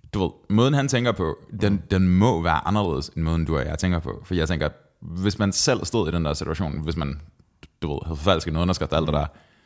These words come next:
Speaker 1: ville man så ikke tænke, at løbet var kørt på et eller andet tidspunkt?
Speaker 2: Altså,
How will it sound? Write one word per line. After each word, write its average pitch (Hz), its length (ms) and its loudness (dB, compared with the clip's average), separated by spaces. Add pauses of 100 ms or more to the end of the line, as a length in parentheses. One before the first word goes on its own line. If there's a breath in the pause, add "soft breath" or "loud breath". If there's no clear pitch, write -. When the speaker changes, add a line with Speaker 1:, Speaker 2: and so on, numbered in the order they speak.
(120 soft breath)
Speaker 1:
ville 90 140 0
man 95 100 2
så 110 80 2
ikke 107 140 0
tænke, 107 320 -2
at 92 60 -8
løbet 87 280 0
var - 60 -6
kørt - 200 -4
på 82 60 -10
et - 60 -12
eller 78 120 -6
andet - 100 -10
tidspunkt? - 300 -12 (1400 loud breath)
Speaker 2:
Altså, 110 260 2